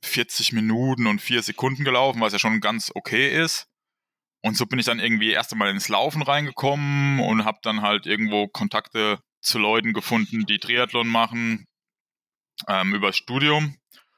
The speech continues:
Und irgendwann hab ich mich dann auch, ich komme aus dem Bereich Wertheim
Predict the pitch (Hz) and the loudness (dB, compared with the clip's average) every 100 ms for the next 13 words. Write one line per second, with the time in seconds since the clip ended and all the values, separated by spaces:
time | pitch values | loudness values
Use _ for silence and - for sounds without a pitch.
0 | _ _ _ 107 101 - 113 113 110 110 | _ _ _ 0 0 0 -2 -2 0 0
1 | 117 117 117 113 - _ _ _ - 104 | 0 0 -2 -2 -6 _ _ _ -4 -2
2 | 110 117 110 117 110 98 107 110 - - | -2 -2 -2 0 0 2 2 0 -6 -18
3 | _ _ - - 113 110 107 101 - 107 | _ _ -8 -4 -2 0 2 2 0 -2
4 | 104 101 98 104 - - - _ _ _ | -2 -2 0 0 0 -4 -8 _ _ _
5 | _ _ - 208 220 156 156 165 | _ _ -2 -2 0 0 0 -2